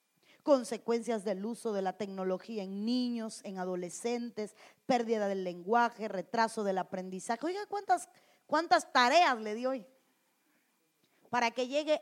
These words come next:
a usar su tecnología? Los hijos de Elí eran hombres impíos y no tenían conocimiento de Jehová. Pero Elí era muy viejo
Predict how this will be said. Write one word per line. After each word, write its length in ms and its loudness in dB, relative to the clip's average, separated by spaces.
a 100 4
usar 540 -2
su 180 -12
tecnología? 680 -10
Los 200 4
hijos 260 2
de 80 8
Elí 240 0
eran 280 2
hombres 340 0
impíos 720 -6
y 80 -2
no 120 2
tenían 360 -2
conocimiento 680 -4
de 120 -4
Jehová. 360 -12
Pero 240 8
Elí 440 2
era 180 2
muy 340 0
viejo 440 -4